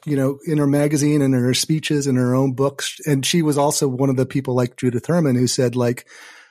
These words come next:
who had this grand idea that this was culture, American culture, Western culture, uncovering the repression of abuse as these individuals did it. So it was, it was that grand idea that we're all on the same team uncovering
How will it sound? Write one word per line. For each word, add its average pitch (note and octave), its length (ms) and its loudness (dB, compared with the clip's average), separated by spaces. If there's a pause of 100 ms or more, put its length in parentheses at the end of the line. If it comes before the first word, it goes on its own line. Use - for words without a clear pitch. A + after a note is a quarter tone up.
(340)
who C#3 60 2
had C3 160 2
this C3 140 0
grand C3+ 380 2
idea B2+ 400 2
that A2+ 180 -2
this B2+ 200 -2
was A#2 380 -4 (540)
culture, D3 480 0
American C#3+ 440 2
culture, B2+ 480 0
Western C3 380 -2
culture, C3 640 -2 (640)
uncovering C#3+ 560 0
the C3 80 2
repression B2+ 680 0
of B2 240 -4
abuse B2 500 0 (100)
as C3 280 0
these B2 260 -2
individuals B2+ 640 0
did A#2 180 -4
it. - 140 -14
So A#2+ 180 -2
it A#2+ 40 -4
was, A#2 300 -6 (440)
it C3 60 -2
was B2 120 4
that B2 280 2
grand C#3 560 2 (240)
idea B2+ 380 2
that A2+ 120 -4
we're A#2+ 200 0
all B2 160 0
on A#2+ 140 -2
the A2 60 -2
same A#2+ 240 -2
team B2+ 320 -2
uncovering A#2 600 -4